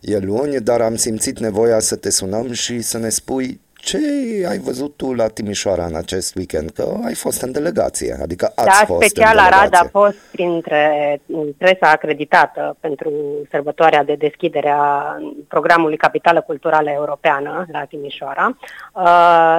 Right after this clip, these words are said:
Speaker 2: Tomcat a fost vineri, eu am fost duminică, sâmbătă, din păcate, ne-a scăpat. Uh, a fost fain. <laughs> A fost fain, păcat de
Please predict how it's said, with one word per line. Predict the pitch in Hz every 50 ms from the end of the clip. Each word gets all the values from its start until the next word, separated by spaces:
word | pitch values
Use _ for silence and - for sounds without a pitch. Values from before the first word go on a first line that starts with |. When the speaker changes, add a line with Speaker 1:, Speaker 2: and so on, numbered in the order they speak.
| 165 -
Speaker 2:
Tomcat | 208 220 226 214 - 185 170 170
a | - 160 156 -
fost | 185 185 160
vineri, | 147 147 196 220 220 190 165 170 185 226 220 _ _ _ _ _ _ _ _ _ _ _ _
eu | 185 180 196 196 196 196 196 202 196
am | 185 185 185 180 180 -
fost | - 180 185 190 170
duminică, | 165 190 185 202 214 185 160 156 - 160 160 160 180 180 -
sâmbătă, | 170 170 180 196 180 170 156
din | 160 170 175
păcate, | - 170 - 175 175 - 170
ne-a | 160 160 160 175 -
scăpat. | - 160 - - 135 143 165 - - - - _ _ _ _ _ _ _ _ - _ _ _ _ _
Uh, | 196 190 190 190 190 185 185 185 185 170 160 147 _
a | - 196 190 208 220 - -
fost | 302 349 349 - - _ _
fain. | 339 381 233 180 180 185 220 220 -
<laughs> | - 233 240 - - - _ _ - - - - - - - -
A | - - 202 208 208 -
fost | 240 240 240 -
fain, | 294 302 302
păcat | - 240 226 - 262 254 208
de | 196